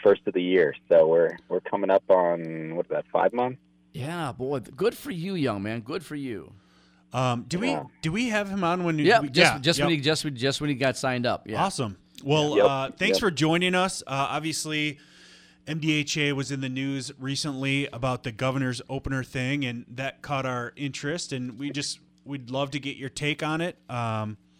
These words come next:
Speaker 3: maybe about that in particular, then we can talk about some other things that happened in, uh, the legislative, uh, session that might be good for you, actually. So, uh, first off, uh, it came out in the news that you're not going to host the governor's opener this year,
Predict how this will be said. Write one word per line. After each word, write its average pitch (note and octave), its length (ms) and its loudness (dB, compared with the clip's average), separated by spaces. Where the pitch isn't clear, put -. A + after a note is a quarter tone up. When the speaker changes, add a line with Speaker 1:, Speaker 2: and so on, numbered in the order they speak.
Speaker 3:
maybe C#3+ 320 4
about C3 360 2
that C#3 240 0
in C#3 80 -8
particular, C#3 580 -4
then C3 100 -2
we B2+ 100 -2
can B2 140 -8
talk B2+ 280 -2
about B2+ 200 -2
some B2 120 -4
other B2 180 -2
things C3 500 -4
that A#2+ 100 -8
happened B2 300 -4
in, A#2+ 240 -4
uh, A#2 200 -4
the A2 120 -6
legislative, A#2+ 880 -6
uh, G#2+ 320 -6
session B2 460 -6
that A2+ 120 -8
might B2+ 180 -4
be A#2+ 80 -10
good D#3+ 220 -6
for B2 180 -6
you, B2 140 -2
actually. A#2 460 -8
So, A2+ 360 -6
uh, B2+ 140 -8
first F#3 340 0
off, D#3 360 6
uh, C#3 280 -2
it C3+ 120 -10
came D#3+ 200 -2
out D#3 160 2
in D3 100 0
the C#3 80 0
news C3+ 260 0
that C3 160 -2
you're B2+ 120 -6
not C3 300 -6
going C3 220 -10
to B2+ 80 -12
host B2 420 -10
the A#2 360 -4
governor's B2+ 420 -2
opener A#2 360 -4
this A2 260 -6
year, A2+ 320 -2